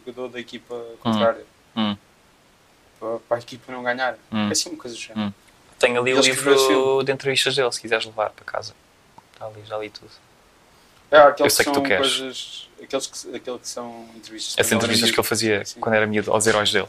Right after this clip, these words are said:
Speaker 1: Eu vi nessa, nessa, nessa livraria, na Samuel French. Estava lá.
Speaker 2: E não levaste?
Speaker 1: Não. Levei só um, trouxe só um livro, do David Bianculli,
Speaker 2: Então podes levar aqui.
Speaker 1: que é o crítico de, de televisão do Fresh Air.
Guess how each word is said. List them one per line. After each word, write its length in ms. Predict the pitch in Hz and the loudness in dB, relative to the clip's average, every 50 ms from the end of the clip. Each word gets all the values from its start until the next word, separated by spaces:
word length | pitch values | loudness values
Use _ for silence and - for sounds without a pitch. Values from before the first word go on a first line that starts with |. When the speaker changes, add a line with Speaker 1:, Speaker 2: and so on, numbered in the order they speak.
| - - | -2 -2
Speaker 1:
Eu 100 | 131 123 | -2 2
vi 120 | 135 151 | 4 4
nessa, 380 | 151 147 143 - - 143 139 135 135 | 4 4 4 4 4 6 6 6 6
nessa, 480 | 127 127 127 - - 131 123 123 120 117 | 4 2 0 2 4 4 6 6 6 4
nessa 280 | 117 117 113 - - 117 | 0 -2 -2 -2 -4 -4
livraria, 440 | 117 113 113 117 110 110 113 110 | -8 -8 -8 -8 -6 -4 -4 -4
na 160 | 110 113 110 110 - | -4 -4 -4 -2 -2
Samuel 320 | - - 110 113 113 110 | -2 -4 -4 -6 -6 -8
French. 480 | - - 110 107 107 - - - - - _ _ _ _ _ | -8 -8 -10 -10 -10 -12 -16 -18 -18 -20 _ _ _ _ _
Estava 240 | _ - 101 101 113 | _ -6 -6 -6 -4
lá. 160 | 110 - - - - - - - - _ - | -8 -8 -10 -10 -14 -20 -20 -20 -16 _ 0
Speaker 2:
E 40 | |
não 100 | 135 135 | 2 2
levaste? 380 | 131 120 127 147 - - - - _ _ - - - - _ _ _ _ _ _ - | 6 6 4 4 4 0 -6 -12 _ _ -20 -20 -20 -20 _ _ _ _ _ _ -16
Speaker 1:
Não. 140 | - 113 - - _ _ _ 135 | -16 -16 -16 -16 _ _ _ -18
Levei 220 | 127 - 143 143 | -4 0 0 0
só 180 | 143 - 143 143 | 2 0 -2 -2
um, 180 | 139 135 131 123 - | -2 -4 -8 -16 -20
trouxe 220 | - - 127 - - | -16 -16 -14 -10 -10
só 220 | - - - 123 123 | -10 -10 -10 -12 -12
um 100 | 120 117 | -16 -18
livro, 200 | 117 113 - - - - - _ _ 127 | -20 -20 -20 -20 -20 -20 -20 _ _ -14
do 100 | 123 120 | -14 -8
David 300 | 117 120 117 117 113 - | -6 -6 -6 -6 -10 -14
Bianculli, 540 | - 123 117 117 - - 123 120 120 120 117 _ _ - _ | -14 -16 -16 -12 -10 -10 -10 -10 -10 -14 -20 _ _ -20 _
Speaker 2:
Então 180 | - - 131 127 | -20 -18 -18 -18
podes 220 | - - 113 107 110 | -12 -12 -10 -10 -10
levar 280 | 101 - 104 104 107 | -12 -10 -10 -10 -10
aqui. 100 | 107 - _ | -10 -16 _
Speaker 1:
que 80 | - 127 | -6 -6
é 40 | |
o 80 | 123 117 | -6 -4
crítico 420 | - - 123 123 - - - - - 113 | -6 -10 -12 -12 -14 -16 -20 -20 -20 -18
de, 200 | 117 117 117 117 113 117 113 110 113 _ _ _ _ _ _ _ - _ _ _ _ _ 127 120 | -18 -16 -16 -18 -20 -20 -20 -20 -20 _ _ _ _ _ _ _ -20 _ _ _ _ _ _ -18
de 80 | 117 - | -18 -16
televisão 480 | 127 117 113 117 - 131 123 123 120 | -16 -16 -12 -10 -8 -8 -8 -10 -12
do 400 | 117 120 120 120 117 117 117 113 | -14 -16 -16 -16 -16 -18 -20 -20
Fresh 320 | - - 123 117 - - 123 | -12 -8 -8 -6 -6 -6 -6
Air. 160 | 113 101 | -8 -8